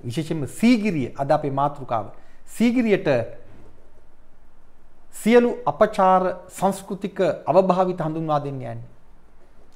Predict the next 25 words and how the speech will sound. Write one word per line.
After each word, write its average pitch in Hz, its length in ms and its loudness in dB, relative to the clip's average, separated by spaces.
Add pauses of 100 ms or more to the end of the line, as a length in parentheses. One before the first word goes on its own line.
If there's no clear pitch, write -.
(480)
නයිට් 170 380 4
ලයිෆ් 196 300 6
එකක් 208 220 2
බවට 170 240 2
පත් 151 160 0
කරන්න 131 220 -6
හදන්නේ. 113 300 -4 (1200)
නයිට් 165 340 0 (100)
ඉකොනොමි 170 340 -2
එකක් 156 200 -4
බවට 139 200 0
පත් 139 140 -4
කරන්න 123 240 -10
හදන්නේ. 107 320 -12 (100)
ඒ 160 140 0
මැද්දෙන් 202 420 2
සීගිරිය 220 640 0
ඉවරම 226 500 4
කෙරුවොත් 208 440 2
තමයි 170 280 2 (800)
එම් 190 180 2
සී 214 180 -2
සී 202 140 -4
වියරු 196 340 4
තරුවේ 196 460 6